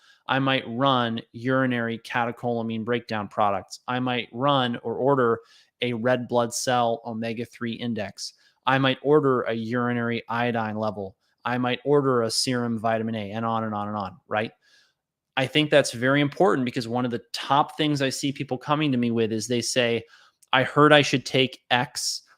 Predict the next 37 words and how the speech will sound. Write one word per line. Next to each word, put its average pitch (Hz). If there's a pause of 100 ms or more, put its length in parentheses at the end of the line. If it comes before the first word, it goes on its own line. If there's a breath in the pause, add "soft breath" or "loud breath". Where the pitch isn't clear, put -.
(180)
and 120
so 131
I 120
take 143
it." 123
And 120
then 123
we 123
run 127
their 123
labs 123
and 117
we 120
see, 123
"Wow, 120 (920)
you 147
actually 131
have 117 (100)
an 127
omega-three 123
level 117
that 117
is 117
twice 139
that 113 (400 soft breath)
of 120
the 127
Inuit 131
and 120
the 117
Eskimo, 113 (360)
who 143
are 135
supposed 139
to 139
have 123
the 117